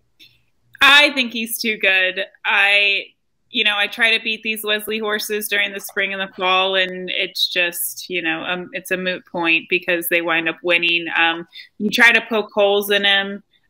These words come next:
uh, and you look at his past performances. Okay, maybe he doesn't like soft ground. Not really. He's performed on good turf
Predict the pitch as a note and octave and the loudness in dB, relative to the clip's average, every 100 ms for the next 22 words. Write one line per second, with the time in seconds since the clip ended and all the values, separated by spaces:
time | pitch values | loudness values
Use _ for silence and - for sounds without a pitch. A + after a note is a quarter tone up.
0 | F#3+ F#3+ F#3+ G3 G3 G3 F#3+ F#3+ F#3+ F#3 | -2 0 0 -2 -2 -2 -4 0 2 2
1 | - F#3 - F#3 F#3 F#3 G3 F#3 F3+ F#3+ | 0 -10 -4 -2 -2 -4 -4 -2 -2 -2
2 | F#3+ G3 G3 G#3 G3 F#3+ F#3+ F3+ F#3 F3+ | 0 0 0 0 0 0 -2 -2 -2 -2
3 | - F3 F3 - G3+ G3+ G3 G3 G3 - | -2 -2 -2 -2 4 6 4 2 -4 -12
4 | G3 G3 F#3+ - F#3 F#3 F#3 F3+ F#3 F#3 | -6 0 0 0 0 2 2 2 0 -6
5 | - F#3+ - F#3 F#3 F3+ F3 F3+ F3 F3+ | -6 -8 -6 -2 -2 0 0 0 0 0
6 | F3 - F#3 F3+ | -2 -2 2 2